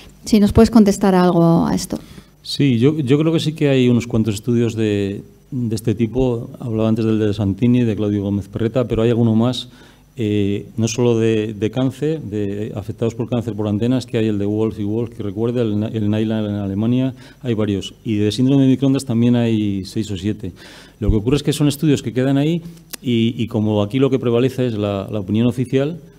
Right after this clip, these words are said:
Speaker 2: y la opinión oficial es que aquí no pasa nada, bueno, ya lo habéis visto, que esto no es perjudicial, y, y, y, y entonces como que pasan desapercibidos, y desde luego esos estudios siempre han sido financiados seguramente por, yo nunca he recibido ningún dinero de,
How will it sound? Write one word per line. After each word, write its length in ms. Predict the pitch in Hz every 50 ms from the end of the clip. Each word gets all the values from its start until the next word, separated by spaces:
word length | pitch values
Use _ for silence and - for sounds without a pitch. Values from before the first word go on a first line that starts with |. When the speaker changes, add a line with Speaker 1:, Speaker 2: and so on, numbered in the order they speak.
| _ _ -
Speaker 2:
y 60 | 101
la 80 | 98
opinión 260 | 95 90 98 104 107 107
oficial 340 | 104 104 - 110 110 107
es 80 | 104 107
que 80 | - 104
aquí 120 | 98 107
no 100 | 107 107
pasa 180 | 107 107 - 107
nada, 160 | 110 123 127
bueno, 180 | 110 107 104
ya 100 | 98 101
lo 60 | 101 98
habéis 180 | 95 92 92
visto, 280 | 104 113 117 - 110 95
que 260 | 92 95 92 92 90 - -
esto 160 | - - - 113
no 80 | 104
es 60 | 98
perjudicial, 680 | 104 117 101 - 110 107 101 92 - 113 123 131 135 117
y, 80 | 101 - - - - - - - - _ _ 214
y, 100 | 165 120
y, 360 | 110 110 117 107 101 101 123 -
y 60 | 117
entonces 240 | 104 - 131 123 -
como 180 | - 123 113 101
que 140 | 95 104
pasan 320 | 101 131 - 151 139 143 139
desapercibidos, 720 | 131 139 127 - 135 131 - 135 139 151 170 170 170 175 - - -
y 80 | 120 104
desde 200 | 107 101 107 107
luego 180 | 110 123 127
esos 160 | 123 143 131
estudios 300 | 110 - 139 139 143 147
siempre 260 | 139 147 139 120 135 135
han 60 | 127
sido 300 | - - 143 135 147 143
financiados 580 | 143 139 123 123 120 110 117 131 135 135 135
seguramente 480 | - 135 127 127 123 131 135 131 160 151
por, 300 | 123 127 117 107 101 95 - - - - _ _ _ _ _ -
yo 260 | 113 95 101 110 123
nunca 280 | 131 139 139 123 117
he 20 | 110
recibido 600 | 104 107 104 107 107 101 101 104 104 101 98 98
ningún 380 | 101 101 104 101 104 104 104
dinero 280 | 104 104 101 101 101 98
de, 380 | 98 95 95 98 101 98 101